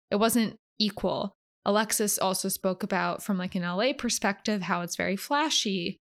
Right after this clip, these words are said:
She went on a date with a guy and he made it a huge point for her to, like,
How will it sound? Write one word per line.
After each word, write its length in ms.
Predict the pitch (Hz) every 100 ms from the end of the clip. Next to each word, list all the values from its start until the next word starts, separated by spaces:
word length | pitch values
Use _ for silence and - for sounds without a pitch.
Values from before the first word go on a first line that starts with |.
| _ _
She 160 | - 202
went 140 | 196
on 140 | 196
a 60 | 196
date 280 | 202 208 190
with 200 | 202 -
a 60 |
guy 580 | 185 185 180 180 180 180 -
and 260 | 180 185
he 580 | 190 - 185 185 180 185
made 280 | 196 185 185
it 120 | 185
a 40 | 185
huge 500 | - 240 233 214 -
point 320 | - 214 202
for 80 | -
her 240 | 190 190
to, 120 | -
like, 380 | 180 170 - -